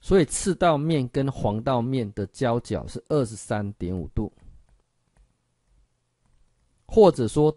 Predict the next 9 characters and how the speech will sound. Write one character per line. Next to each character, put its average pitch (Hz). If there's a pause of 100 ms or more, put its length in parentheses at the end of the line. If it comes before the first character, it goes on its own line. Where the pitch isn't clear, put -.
地 190
轴 95
跟 135
黄 107
道 131
面 117 (160)
的 107
法 82
线 123